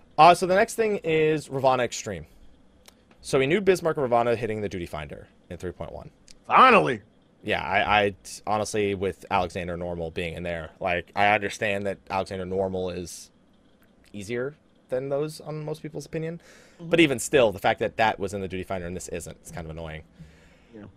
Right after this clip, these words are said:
Speaker 1: The more important thing is changes to the extreme, uh, primals, the t-, how you unlock them.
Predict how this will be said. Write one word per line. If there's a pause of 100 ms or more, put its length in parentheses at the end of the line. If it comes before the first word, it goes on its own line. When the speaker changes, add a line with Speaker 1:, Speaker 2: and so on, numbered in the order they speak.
(120)
Speaker 1:
The
more
important
thing
is
changes
to
the
extreme, (340)
uh,
primals, (360)
the (540)
t-,
how
you
unlock
them.